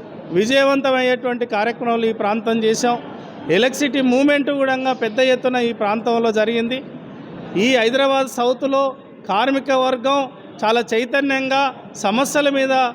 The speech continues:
పోరాడడానికి సిద్ధంగా ఉన్నారు. రాబోయే కాలంలో కూడా ఈ మహాసభలో ఈ మూడేళ్ల కాలంలో జరిగినటువంటి ఆందోళన పోరాటాలను సమీక్షించుకొని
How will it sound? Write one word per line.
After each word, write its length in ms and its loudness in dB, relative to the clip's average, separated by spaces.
పోరాడడానికి 1000 0
సిద్ధంగా 520 0
ఉన్నారు. 300 0
రాబోయే 340 2
కాలంలో 480 0
కూడా 160 -2
ఈ 140 0
మహాసభలో 800 2
ఈ 40 -2
మూడేళ్ల 520 2
కాలంలో 520 0
జరిగినటువంటి 840 0
ఆందోళన 520 2
పోరాటాలను 760 0
సమీక్షించుకొని 920 0